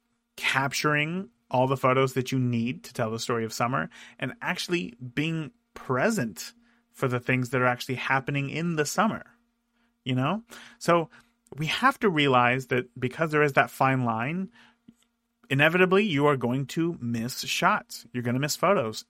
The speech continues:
and that's okay. That is okay. That's perfectly fine. And I'm sure that you're thinking, "Raymond, what are you talking about? Missing a photo is probably the worst thing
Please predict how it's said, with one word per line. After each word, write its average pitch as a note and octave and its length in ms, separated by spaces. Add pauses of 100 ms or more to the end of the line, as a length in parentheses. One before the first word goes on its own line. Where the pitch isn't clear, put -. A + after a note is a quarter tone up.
and D#3+ 140
that's G#3+ 200
okay. A#3 520 (840)
That A3 200
is G#3 140
okay. F#3 260
That's A#2 240
perfectly G#3+ 580
fine. A2+ 440 (500)
And A2+ 160
I'm A#2 60
sure D#3+ 160
that D#3 140
you're D3+ 80
thinking, C3+ 300
"Raymond, A#2 280
what C#3 100
are E3+ 40
you E3 60
talking G#3 400
about? F#3 280
Missing E3+ 320
a E3+ 40
photo D#3+ 340
is D3 120
probably C3 240
the A2+ 80
worst C#3+ 380
thing B2+ 280